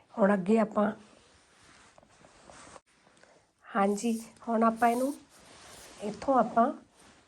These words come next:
ਡੇਢ ਇੰਚ ਆਪਾਂ ਵੱਧ ਰੱਖ ਲੈਣਾ। ਇੱਥੇ ਦੇਖ ਸਕਦੇ ਹੋ ਡੇਢ ਇੰਚ,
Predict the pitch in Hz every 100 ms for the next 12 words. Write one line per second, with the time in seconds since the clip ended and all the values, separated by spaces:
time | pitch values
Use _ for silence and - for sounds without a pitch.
0 | _ _ _ 220 196 214 247 240 220 214
1 | 220 208 190 240 220 - 190 185 233 -
2 | - - _ - _ _ - - - -
3 | _ _ _ _ _ 180 202 202 180 -
4 | 202 190 233 277 190 196 214 180 -